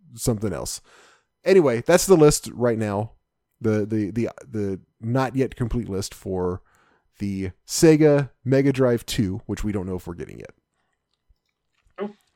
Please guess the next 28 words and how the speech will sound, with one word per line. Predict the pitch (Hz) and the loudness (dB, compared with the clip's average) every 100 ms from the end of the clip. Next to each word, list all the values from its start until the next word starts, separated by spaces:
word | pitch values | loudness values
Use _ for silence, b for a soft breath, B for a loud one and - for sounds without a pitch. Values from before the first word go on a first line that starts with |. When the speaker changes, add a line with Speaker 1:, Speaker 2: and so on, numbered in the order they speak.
| _ - | _ 2
Speaker 1:
And | 170 | 6
then | 196 | 6
finally, | 214 202 196 202 196 - | 8 8 8 6 4 0
um, | 165 160 156 156 147 123 147 151 b b b | 2 4 4 4 2 -2 -6 -6 b b b
<laughs> | b b _ - | b b _ 2
Limited | 156 220 247 214 | 6 8 6 8
Run | 196 196 | 8 8
Games | 160 143 135 156 - - _ _ _ _ _ _ - | 6 4 4 0 -4 -10 _ _ _ _ _ _ -2
is, | 160 165 156 139 - - _ _ _ _ _ _ _ _ _ - 127 127 - | 4 4 4 0 -8 -12 _ _ _ _ _ _ _ _ _ -20 -20 -6 4
is | 165 156 | 4 6
releasing | 156 160 170 - 165 160 156 147 | 2 2 0 2 4 4 2 4
or | 151 147 | 6 6
is | 147 | 6
gonna | 170 | 6
be | 160 | 4
s-, | - | 0
that | 127 160 | 0 4
right | 160 190 185 | 8 8 10
now | 180 | 8
they're | 165 160 156 | 8 6 4
in, | |
they're, | 143 143 139 | 2 2 0
they're | 131 143 135 | 0 -2 0
taking | 170 151 143 | 2 0 -2
pre-orders | - 160 151 120 120 117 - | 0 2 4 4 2 0 -4
for | - 135 131 127 123 - b b b b b - | 0 2 4 4 2 -2 b b b b b -2
American | 143 147 185 202 - 185 | 2 6 8 8 6 2
Hero, | 175 - 170 120 80 87 113 | 2 0 0 2 0 -4 -8